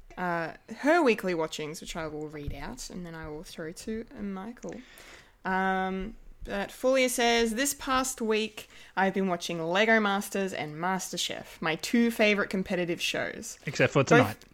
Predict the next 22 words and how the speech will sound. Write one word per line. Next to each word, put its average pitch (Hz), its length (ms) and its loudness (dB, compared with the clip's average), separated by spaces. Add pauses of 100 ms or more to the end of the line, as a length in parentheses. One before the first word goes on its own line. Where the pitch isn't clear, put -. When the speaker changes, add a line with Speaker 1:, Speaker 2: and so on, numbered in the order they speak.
(280)
Speaker 1:
Except 240 300 2
for, 330 80 8 (640)
<laughs> 254 200 6 (360)
yeah, 196 180 4
she'll 208 220 2
watch 196 320 2
Lego 175 220 0
Masters 170 420 -2
and 165 320 -2 (200)
MasterChef 180 420 -2 (100)
on 170 100 -6
the - 60 -12
catch-up. - 460 -8 (340)
Um, 196 320 6 (220)
both 254 580 4
fun 220 400 4
and 185 160 0
wholesome 190 420 -2
in 170 100 -4
their 160 200 -6
own 156 240 -8
ways. - 540 -8